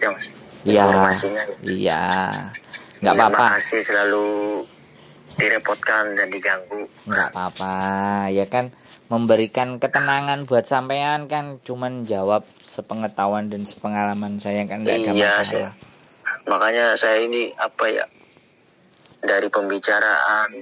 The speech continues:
Speaker 2: Mm-mm.
Speaker 1: kayak si bosnya istri saya itu kurang enak lah didengarnya. Sedangkan istri saya kan masih polos ya.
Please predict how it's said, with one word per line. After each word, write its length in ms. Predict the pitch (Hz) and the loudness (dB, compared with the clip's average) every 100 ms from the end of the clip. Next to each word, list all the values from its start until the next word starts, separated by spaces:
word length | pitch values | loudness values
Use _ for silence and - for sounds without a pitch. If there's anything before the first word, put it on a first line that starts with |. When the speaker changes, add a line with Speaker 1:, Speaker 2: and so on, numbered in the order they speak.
| - - _ - _ - | -18 -20 _ -20 _ -16
Speaker 2:
Mm-mm. 640 | 120 104 117 127 147 180 196 _ - | -14 -10 -12 -12 -12 -14 -16 _ -2
Speaker 1:
kayak 240 | 101 101 | 0 0
si 160 | - 101 - | 0 -2 -2
bosnya 480 | 107 101 - 107 | 0 0 0 0
istri 240 | 95 - 104 | 0 -2 -2
saya 320 | 101 101 120 | 0 0 0
itu 320 | 123 - - - _ _ _ _ _ _ _ _ _ - - - | -2 -6 -8 -12 _ _ _ _ _ _ _ _ _ -20 -18 -6
kurang 240 | 120 113 | 0 0
enak 320 | 107 - 117 - | 2 0 0 0
lah 160 | 101 - | -2 -4
didengarnya. 560 | - - 98 - - - _ _ _ _ _ _ _ _ _ | -4 -4 -2 -2 -4 -10 _ _ _ _ _ _ _ _ _
Sedangkan 400 | - - 95 107 | -4 0 0 0
istri 240 | 104 120 110 | -2 -2 -2
saya 240 | - 113 | 0 0
kan 80 | 117 | 0
masih 240 | 117 107 | -2 -2
polos 480 | 120 120 123 117 | 0 2 2 0
ya. 40 | 110 | -4